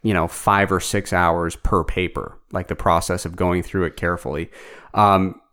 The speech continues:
a-, and so her question for us is basically she'd like to hear how we approach reading research, both when it comes to an individual paper,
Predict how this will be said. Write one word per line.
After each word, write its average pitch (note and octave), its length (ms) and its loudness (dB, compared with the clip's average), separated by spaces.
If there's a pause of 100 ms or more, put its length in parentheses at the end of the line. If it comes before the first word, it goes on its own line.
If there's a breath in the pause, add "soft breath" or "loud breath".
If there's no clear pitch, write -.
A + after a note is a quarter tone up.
a-, A2+ 120 -2
and A#2 120 0
so A#2 160 4
her F3 120 6
question B2 460 2
for G2+ 160 2
us A2 220 2
is G2+ 100 -2
basically G2 500 0
she'd G2+ 200 -2
like C3 200 4
to - 80 -4
hear A2+ 220 2
how G#2+ 240 2
we A2 300 0
approach G2 640 -2
reading G#2 380 0
research, G#2+ 600 -2 (360 loud breath)
both B2+ 200 6
when C#3+ 140 6
it B2 80 2
comes A#2 300 2
to G#2+ 240 0
an G#2 80 2
individual G2+ 680 2
paper, D3+ 640 0